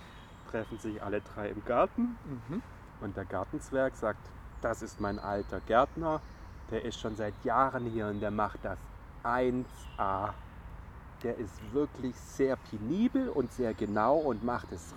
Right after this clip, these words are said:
Speaker 1: richtig gut. Und du unterstützt ihn ab heute“, sagt der neue Gärtner. „Was ist unsere Aufgabe?“ „Ihr müsst hier diesen, äh, Rasen,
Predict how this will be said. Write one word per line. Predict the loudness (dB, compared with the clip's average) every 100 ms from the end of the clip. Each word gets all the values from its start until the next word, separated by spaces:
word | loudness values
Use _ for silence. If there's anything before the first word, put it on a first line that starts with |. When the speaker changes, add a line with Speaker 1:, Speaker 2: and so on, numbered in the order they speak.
| 0
Speaker 1:
richtig | 2 0 -6 -8 -6 -8
gut. | -4 -4 -4 -12 -14 -14 -14 -14 -14 -14 -14 -6
Und | -4 0
du | 2
unterstützt | 4 2 2 -2 -2
ihn | -4
ab | -4 -2
heute“, | 0 -2 -2 -6 -10 -14 -16 -16 -16 -14 -10
sagt | -8 -6
der | -6
neue | -4 -4 -4
Gärtner. | -8 -8 -8
„Was | -8
ist | -8 -10
unsere | -10 -4
Aufgabe?“ | -2 -2 -2 -6 -6 -12 -14 -14 -14 -14 -14 -12
„Ihr | -6
müsst | -6 -6 -8
hier | -8
diesen, | -8 -10 -12 -14 -16 -16 -16 -14
äh, | -10 -8 -4
Rasen, | -2 0 -2